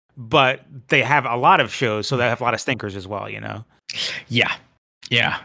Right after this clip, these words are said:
Speaker 2: Amazon has consistently been solid with just about everything that they've put out. Like, there are shows
Speaker 1: Absolutely.
Speaker 2: out there that I still haven't watched that I've heard from everyone that it's just like, "You should watch it. It's really good."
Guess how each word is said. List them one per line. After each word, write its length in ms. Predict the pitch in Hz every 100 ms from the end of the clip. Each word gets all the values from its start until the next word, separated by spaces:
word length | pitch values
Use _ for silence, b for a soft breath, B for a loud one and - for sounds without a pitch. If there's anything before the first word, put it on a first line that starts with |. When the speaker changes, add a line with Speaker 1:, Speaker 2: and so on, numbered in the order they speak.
| -
Speaker 2:
Amazon 540 | 151 160 165 160 151
has 480 | 139 139 135 127 -
consistently 880 | 143 131 - 180 165 - 143 131 117
been 220 | 117 113
solid 500 | - 120 113 107 98
with 100 | 104
just 220 | 110 -
about 200 | 110 107
everything 460 | 113 110 101 101 104
that 160 | 98
they've 180 | - -
put 180 | - -
out. 260 | - 62 -
Like, 180 | 123 117
there 120 | 170
are 60 | 180
shows 380 | - 165 165
Speaker 1:
Absolutely. 100 | 139
Speaker 2:
out 100 | 139
there 160 | 139 127
that 220 | 120 117
I 240 | 123 131 127
still 320 | - 147 135
haven't 280 | 143 139 117
watched 420 | 110 127 165 -
that 160 | 127
I've 180 | 107 127
heard 260 | 120 127 117
from 300 | 123 120 120 -
everyone 480 | 143 147 127 117
that 160 | 113 110
it's 80 | 107
just 220 | 123 -
like, 120 | 110 - -
"You 80 |
should 160 | 104 -
watch 240 | 104 139
it. 80 | -
It's 220 | 101 -
really 180 | 110 107
good." 260 | 110 123